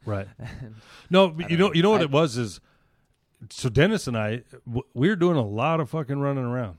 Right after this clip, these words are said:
Speaker 2: Yeah.
Speaker 1: And
Speaker 2: Yeah.
Speaker 1: both, and I looked
Speaker 2: And it's
Speaker 1: over at
Speaker 2: hot.
Speaker 1: Dennis, and I thought he was in heat exhaustion.
Speaker 2: Yeah.
Speaker 1: He's sitting down dizzy as hell.
Speaker 2: Mm-hmm.
Speaker 1: I was running up and down obstacles trying to stack some rocks and go up and down.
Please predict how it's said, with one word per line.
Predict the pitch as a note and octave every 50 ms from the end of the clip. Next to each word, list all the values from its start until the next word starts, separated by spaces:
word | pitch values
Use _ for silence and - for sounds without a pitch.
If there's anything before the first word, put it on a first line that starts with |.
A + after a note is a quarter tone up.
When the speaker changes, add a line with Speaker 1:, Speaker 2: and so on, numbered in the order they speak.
| _ -
Speaker 2:
Yeah. | F2+ F2 E2 D2 _ _ _ _ -
Speaker 1:
And | - A#2 A#2
Speaker 2:
Yeah. | A2+ A2
Speaker 1:
both, | A2 D3 F#3 G3+ C#3+
and | C3 A#2+ A2+ C3+
I | B2+ C3+ E3
looked | F#3+ F#3+ E3
Speaker 2:
And | E3 D#3
it's | C#3+
Speaker 1:
over | D3
at | C#3
Speaker 2:
hot. | C3+ B2+
Speaker 1:
Dennis, | D#3 F3 E3 C#3 B2 - - - _ _ _ -
and | A#2+ A#2+
I | C3 D#3
thought | D3+ E3 D3+ C3
he | C#3
was | C#3+ C3+ A#2
in | A#2+ G#2+ G2+
heat | B2 D#3+ D3
exhaustion. | C3+ A2+ G2 G#2+ G2 F#2+ - - - G2 F#2 F#2+ -
Speaker 2:
Yeah. | F#2 F#2 F2+ F2+ - _
Speaker 1:
He's | - C#3+ E3 F#3 -
sitting | - D#3 C3+ B2+
down | A#2+ A#2+ A#2+ A#2 A2+
dizzy | G#2 G#2+ C3+ C#3+ B2 B2 A2+
as | G#2+ F#2+ F#2
hell. | B2+ C3+ A#2+ G#2 G#2 G#2+
Speaker 2:
Mm-hmm. | - F#2 F#2+ F#2 F#2 F#2 _ _ -
Speaker 1:
I | C3 D#3
was | F#3 F3 C3
running | G#2+ A#2 C3 C#3 C#3+ C#3
up | C#3 B2
and | C3+ B2+
down | B2+ B2 B2 A#2+
obstacles | A2+ A2+ C3 C#3 B2 G2+ - A2+ A2 -
trying | B2+ A#2+ A2+
to | G2+
stack | - C3 B2+ A#2+ -
some | - A#2
rocks | A#2 A#2+ A#2+ A#2 -
and | A#2 A2
go | A#2+ B2
up | B2 A2
and | A#2 A2+
down. | A2 A2+ A2+ A2+ A2+ G#2